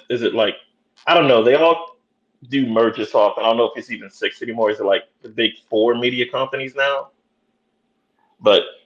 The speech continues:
this just seems like another horrible idea that they've all cooked up. And I think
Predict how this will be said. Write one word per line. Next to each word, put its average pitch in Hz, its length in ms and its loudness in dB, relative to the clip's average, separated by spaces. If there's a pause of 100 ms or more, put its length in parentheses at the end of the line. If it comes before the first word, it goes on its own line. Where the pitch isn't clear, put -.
this 143 160 2
just 165 140 -2
seems 170 160 4
like 151 100 6
another 120 340 6
horrible 113 380 4
idea 104 300 2
that 107 140 -20
they've 104 180 -6
all 101 260 4
cooked - 260 -6
up. 101 320 2 (960)
And 110 300 4
I 104 160 4
think 117 320 -2